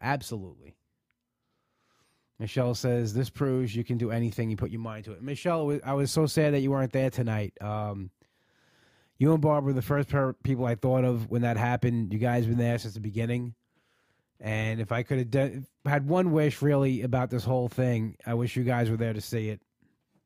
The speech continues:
Barbara's on vacation. Barbara's my coach. She'll be there, uh, next week. And I, I did it before. I, I want, you know, and I kinda hit, like, a, a personal goal I really haven't talked about.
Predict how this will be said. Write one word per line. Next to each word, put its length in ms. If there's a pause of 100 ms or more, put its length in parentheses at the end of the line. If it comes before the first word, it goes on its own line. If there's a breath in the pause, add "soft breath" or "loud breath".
(480)
Barbara's 340
on 160
vacation. 600 (1160 soft breath)
Barbara's 400
my 120
coach. 340
She'll 160
be 120
there, 460
uh, 220
next 360
week. 380 (3500)
And 140
I, 160
I 80
did 180
it 60
before. 340
I, 200
I 100
want, 320
you 80
know, 120
and 100
I 40
kinda 260
hit, 120
like, 120
a, 140
a 100
personal 460
goal 140
I 100
really 220
haven't 200
talked 280
about. 320